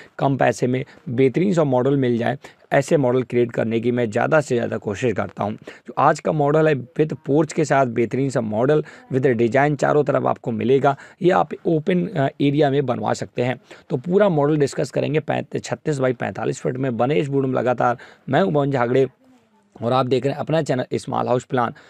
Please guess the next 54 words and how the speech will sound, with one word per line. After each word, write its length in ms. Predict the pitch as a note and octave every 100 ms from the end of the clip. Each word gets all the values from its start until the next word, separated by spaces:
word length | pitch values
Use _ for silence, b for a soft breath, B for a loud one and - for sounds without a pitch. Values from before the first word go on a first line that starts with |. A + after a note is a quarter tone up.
| B -
अगर 220 | D#3 F3+
आपने 180 | D3+ D3+
अभी 100 | C#3+
तक 140 | C#3
स्मॉल 200 | C3 C3
हाउस 120 | C3
प्लान 200 | C#3+ C3
को 60 | B2+
सब्सक्राइब 360 | - B2 C3
नहीं 240 | A#2 A2+ D3+
किया 200 | D3+ C#3
तो 100 | C3
जरूर 300 | A2+ D#3 F#3+
कर 160 | E3
लें, 140 | C#3+ D3+
साथ 160 | C#3
साथ 160 | A#2+ B2
बेल 240 | G#2+ B2
आइकन 220 | D#3+ D3 B2
जरूर 160 | B2
प्रेस 220 | A#2 B2
कर 120 | G#2+ A#2
दें, 200 | A#2 B2+ B B B E3+
जिससे 180 | -
आने 220 | - C3+ C3
वाले 180 | B2+
सभी 340 | A#2+ - C3+ D#3
वीडियो 260 | A#2+ A2+
आप 120 | A2+ A2+
लगातार 340 | G2+ G#2 G#2+
देख 160 | G2+ G2
सकें। 260 | - C3+ B2+ B B B -
स्मॉल 280 | D#3 D#3 D#3+
हाउस 160 | D#3+
प्लान 260 | D#3+ D3+ D3
पर 80 | D#3
आपको 180 | C3+
नए-नए, 560 | A#2+ A2+ D3 D3 D3 D3+
न्यू-न्यू 500 | C3+ A#2 B2+ D3 C#3+
मॉडल्स, 500 | A#2+ A#2 C#3+ D3 -
नए-नए 320 | A#2 A#2+ B2+
डिजाइन 360 | A2 G#2+ C3 B2+
मिलते 320 | G#2+ G#2 D3+
रहते 280 | C#3 B2 C#3
हैं, 120 | C3+ B B
तो 60 | -
आपको 320 | D3 D3+ _ C#3
इस 100 | -
चैनल 160 | B2
को 80 | A#2
सब्सक्राइब 380 | - A#2 - D3+ -
कर 140 | A2+
लेना 260 | A2 G#2+ G#2
चाहिए। 340 | A#2 G#2 A#2